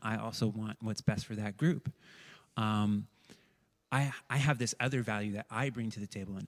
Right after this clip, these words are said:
I think is important." And if you can help, uh, if you can learn to see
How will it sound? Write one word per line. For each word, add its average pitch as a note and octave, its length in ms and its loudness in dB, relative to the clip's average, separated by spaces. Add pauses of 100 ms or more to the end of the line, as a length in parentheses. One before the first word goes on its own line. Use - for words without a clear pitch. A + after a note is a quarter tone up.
I B2 160 -2
think A2 220 -4
is G2+ 80 -12
important." G#2 580 -8 (340)
And C3 200 2
if C#3 140 -6
you D#3+ 120 0
can D3+ 140 0
help, B2+ 260 -4 (500)
uh, G#2+ 260 -8 (240)
if A#2+ 140 -8
you D3+ 100 -2
can A#2+ 260 0
learn C3+ 260 4
to A#2 120 -2
see A2+ 580 -4